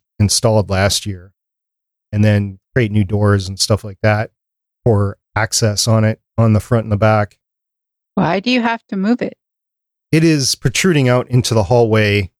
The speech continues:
Speaker 1: nine inches, and it wouldn't be too bad, except for it's got all the, like, the utility pipes around it, like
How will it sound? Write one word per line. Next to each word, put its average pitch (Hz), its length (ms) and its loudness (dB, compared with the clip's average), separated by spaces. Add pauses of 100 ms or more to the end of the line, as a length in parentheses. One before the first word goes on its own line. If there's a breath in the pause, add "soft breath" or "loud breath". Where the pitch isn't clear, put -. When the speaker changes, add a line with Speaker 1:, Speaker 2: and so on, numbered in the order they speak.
(100)
Speaker 1:
nine 110 240 4
inches, 101 540 -2 (560)
and 165 100 2
it 170 40 2
wouldn't 214 240 0
be 160 140 -4 (200)
too 170 200 -2
bad, 113 500 0 (100)
except 131 340 0
for 113 720 2 (760)
it's - 200 -2
got 131 300 0
all 127 260 2
the, 113 320 0
like, 117 260 -2
the 113 100 -2
utility 123 520 0
pipes - 720 -4
around 131 400 2
it, 143 160 0 (800)
like 117 220 0